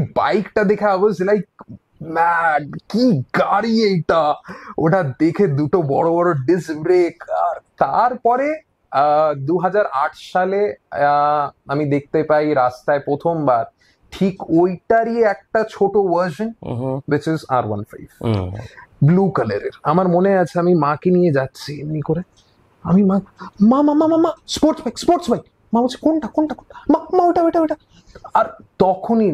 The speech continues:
Speaker 1: বলে না, love at first
Speaker 2: হুম।
Speaker 1: sight। আর ওয়ান ফাইভ was love at first sight। দু হাজার নয় আমি আমার প্রথম বাইক নিই। তখন কত?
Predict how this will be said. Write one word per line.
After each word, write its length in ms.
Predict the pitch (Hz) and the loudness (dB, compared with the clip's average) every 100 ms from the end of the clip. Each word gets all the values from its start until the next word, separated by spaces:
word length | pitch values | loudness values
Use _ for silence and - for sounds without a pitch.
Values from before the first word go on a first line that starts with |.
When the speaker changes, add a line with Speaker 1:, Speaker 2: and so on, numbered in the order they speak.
| 139 | -2
Speaker 1:
বলে 220 | 160 202 | -4 -2
না, 100 | 214 | -2
love 420 | 143 123 151 175 | 0 0 2 0
at 180 | 160 156 - 143 | 0 -2 -4 -2
first 260 | 147 - | -2 -2
Speaker 2:
হুম। 200 | 123 123 | -2 0
Speaker 1:
sight। 560 | 147 143 110 107 98 92 - | 0 0 -2 -4 -6 -8 -12
আর 400 | - 120 143 151 | -4 -2 0 0
ওয়ান 320 | 147 160 165 - | 0 -2 -4 -6
ফাইভ 320 | 151 147 170 131 | -2 0 0 0
was 380 | 123 131 147 143 117 | 0 2 0 -2 -4
love 320 | 107 113 113 | -2 -2 -2
at 180 | 110 110 - | -4 -6 -6
first 320 | 117 107 - - | -6 -6 -12 -18
sight। 320 | - - - - - - | -18 -20 -20 -20 -8 0
দু 240 | 123 175 202 | 2 4 2
হাজার 340 | 202 214 220 | 2 2 0
নয় 360 | 185 180 202 190 | 0 0 2 0
আমি 180 | 175 | -2
আমার 180 | 170 175 - | -4 -4 -2
প্রথম 340 | 147 - 160 | -2 -2 0
বাইক 240 | 135 139 151 143 | 2 0 -2 -4
নিই। 200 | 139 208 _ _ _ _ _ _ _ - _ - - | -6 -8 _ _ _ _ _ _ _ -20 _ -6 -2
তখন 260 | 139 165 | 0 0
কত? 240 | 160 147 | -2 0